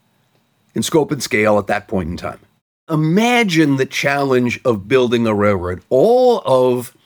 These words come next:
the men you have to coordinate, all of the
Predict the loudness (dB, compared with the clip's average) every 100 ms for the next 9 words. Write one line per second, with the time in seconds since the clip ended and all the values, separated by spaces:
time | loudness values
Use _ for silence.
0 | _ _ _ _ -10 0 2 4 4 2
1 | 2 2 2 -2 -4 -6 -4 0 0 0
2 | -2 -2 -2 0 2 4 4 2 0 0
3 | 2 2 0 -2 -2 -2 -2 -4